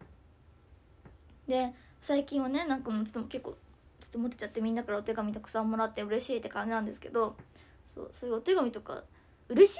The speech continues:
いのよ、意外ともらうの。だからね、お手紙っていう方法はすごいいいと思うのね。そのなんか、思いを伝えるみたいな時に。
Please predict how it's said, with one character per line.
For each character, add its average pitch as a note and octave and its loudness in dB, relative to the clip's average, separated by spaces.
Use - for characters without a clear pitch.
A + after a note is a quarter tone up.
い D#4 4
の B3 4
よ、 A3 2
意 G#3+ 2
外 G#3+ 6
と G#3+ -8
も G3 -6
ら G3 -4
う A3 -10
の。 G3+ -10
だ - -14
か A3 -4
ら G3+ -2
ね、 G3+ -6
お A#3 -4
手 D5 -2
紙 D#4+ 2
っ A3 -6
て A3+ 0
い - 8
う G#3+ 4
方 A#3 -2
法 C4+ 0
は A#3 2
す - -6
ご G#4+ 6
い A3 6
い - -
い - -16
と F#3+ -6
思 A3 -12
う - -16
の - -14
ね。 A3+ -8
そ A3 -2
の G3+ -4
な G3+ -4
ん G3+ -10
か、 - -12
思 A3 4
い G3+ 2
を F#3+ 2
伝 G#3+ 0
え G#3 2
る G#3+ 0
み G#3 -8
た - -12
い - -12
な - -18
時 - -20
に。 - -16